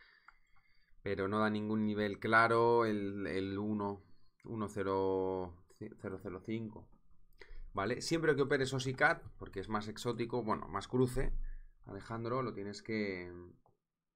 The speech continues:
Tienes que... que entender la debilidad y la fortaleza.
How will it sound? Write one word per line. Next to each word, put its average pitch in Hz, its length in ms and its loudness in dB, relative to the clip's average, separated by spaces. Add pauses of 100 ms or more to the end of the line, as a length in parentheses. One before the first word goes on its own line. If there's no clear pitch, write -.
(2750)
Tienes 123 320 4
que... 120 680 6
que 113 80 -4
entender 110 380 0
la 117 140 4
debilidad 104 400 4
y 101 60 0
la 104 100 2
fortaleza. 80 560 -8